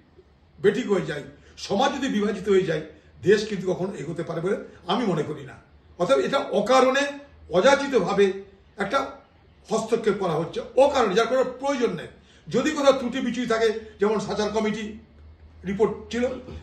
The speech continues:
ত্রুটি বিচ্যুতি কোথায়, সেগুলোকে সংশোধন করার জন্য সমস্ত প্রস্তাব ছিল, সেগুলো করো তোমরা। দু হাজার তেরো সালে তার জন্য কংগ্রেস আমলে আইন আনা হয়েছিল যে ওয়াকফ সম্পত্তি কাউকে গিফট করা চলবে না, বে-, কাউকে লিজ দেওয়া চলবে না, চলবে না, সব কিছু আইন আছে।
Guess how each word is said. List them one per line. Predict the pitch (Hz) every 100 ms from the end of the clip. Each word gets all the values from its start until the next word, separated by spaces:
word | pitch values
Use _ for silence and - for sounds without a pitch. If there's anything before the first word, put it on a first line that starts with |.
| -
ত্রুটি | 247 247
বিচ্যুতি | 233 202 233 202
কোথায়, | 208 214 220 - - - -
সেগুলোকে | - 208 214 202 196 - - -
সংশোধন | 190 196 196 202
করার | 202 196
জন্য | 196
সমস্ত | 180 202 196 202
প্রস্তাব | 196 190 - 196 -
ছিল, | 254 277 - - -
সেগুলো | - 262 349
করো | 330 254
তোমরা। | 190 151 - - - - - _ - 156
দু | 220
হাজার | 240
তেরো | - 220 233
সালে | 233
তার | 226 233
জন্য | 226 -
কংগ্রেস | 220 226 220
আমলে | 226 214 220 -
আইন | 180 202
আনা | 196 226
হয়েছিল | 226 226 240 - - - - 165
যে | 220
ওয়াকফ | 190 208 220 233 -
সম্পত্তি | 214 220 208 208
কাউকে | 220 214 196
গিফট | 220 -
করা | 226 -
চলবে | 208 208
না, | 202 202 - - - -
বে-, | 175 170
কাউকে | 202 202 185
লিজ | 156 233 -
দেওয়া | 214
চলবে | 196 196
না, | 196 190 -
চলবে | 202 202
না, | 196 185 - -
সব | 294 302
কিছু | 311 285
আইন | 277 285
আছে। | 156 123